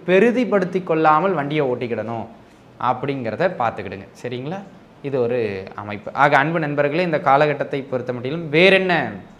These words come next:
சிறப்புகள் உண்டு அப்படின்னு கேட்டுக்கிட்டிங்கன்னா, இந்த முக்கியமான விஷயமா நீங்க இந்த ஜவாப் ஜாமீன் போடுறது,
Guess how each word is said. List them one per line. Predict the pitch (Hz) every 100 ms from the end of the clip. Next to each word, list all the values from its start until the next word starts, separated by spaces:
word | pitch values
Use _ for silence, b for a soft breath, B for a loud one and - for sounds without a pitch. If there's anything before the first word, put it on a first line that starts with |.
| - - - - - - - -
சிறப்புகள் | - - 139 139 127
உண்டு | 117 110 110 117 - - - - - - -
அப்படின்னு | 120 135 127
கேட்டுக்கிட்டிங்கன்னா, | 117 113 110 110 139 160 127 160 - - - - - -
இந்த | 139 131 123 117 113 110 - - - -
முக்கியமான | 143 151 170 160 156
விஷயமா | 143 120 120 110 - - - -
நீங்க | 127 120
இந்த | 117 113 127
ஜவாப் | 131 143
ஜாமீன் | 131 127 120 120 120
போடுறது, | 110 107 104 107